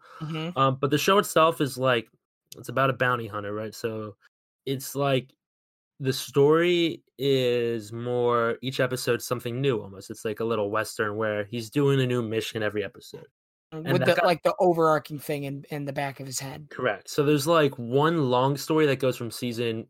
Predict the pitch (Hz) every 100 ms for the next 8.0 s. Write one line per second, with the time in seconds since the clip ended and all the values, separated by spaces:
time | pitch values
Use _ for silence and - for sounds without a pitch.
0 | - 120 117 110 117 110 113 120 110 107
1 | - 98 - 127 107 98 - - - -
2 | 110 110 110 107 104 - 113 110 110 113
3 | 101 98 - - - - 101 98 - 139
4 | 123 127 120 117 110 - 123 120 123 104
5 | - 113 101 104 123 127 147 139 139 127
6 | 151 143 135 131 127 131 127 123 117 117
7 | 120 117 113 107 - 120 110 110 110